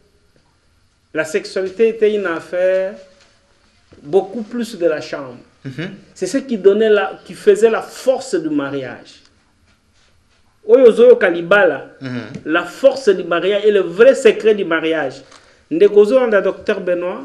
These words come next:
Speaker 1: vous avez un projet d'entrer dans le mariage. Les secrets de mariage se cachent dans la sexualité. Libala oyo kakawana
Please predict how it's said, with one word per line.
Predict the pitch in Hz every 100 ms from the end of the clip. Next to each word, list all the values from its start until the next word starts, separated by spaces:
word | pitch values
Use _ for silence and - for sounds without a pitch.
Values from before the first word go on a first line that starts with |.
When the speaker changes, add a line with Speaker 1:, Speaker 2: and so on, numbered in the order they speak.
| 277
Speaker 1:
vous | 165 175
avez | 180 208
un | 202
projet | 208 180 185 202
d'entrer | 196 160 - 180
dans | 175 165
le | 147
mariage. | 135 139 117 92 - - _ _ _ _ _ _ _
Les | 147 156
secrets | - 185 - - 214
de | 180
mariage | 156 147 156 165 170 156
se | 139 143
cachent | - 175 - 151 - _ -
dans | 147
la | 156
sexualité. | 139 135 127 - 120 117 - - _ _ _ _ _ _ _
Libala | 156 170 240 240
oyo | 202 214
kakawana | 208 170 - 160 180 170 156 -